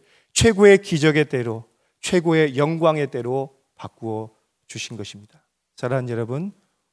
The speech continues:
혹시 오늘 여러분 가운데 예수님의 오랜 부재 때문에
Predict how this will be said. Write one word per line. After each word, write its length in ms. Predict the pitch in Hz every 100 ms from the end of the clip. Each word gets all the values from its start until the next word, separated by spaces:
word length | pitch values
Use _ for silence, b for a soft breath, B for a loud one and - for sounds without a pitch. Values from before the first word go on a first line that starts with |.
| _ _ -
혹시 220 | 139 -
오늘 180 | 151 143
여러분 320 | 127 131 131
가운데 640 | 123 120 117 107 117 113 113 _ _ _ _ _ _ _ _ _ _ _ -
예수님의 460 | 131 - 143 139 143
오랜 460 | 147 139 147 143 135 _
부재 260 | - 123 135
때문에 600 | - 131 117 120 123 117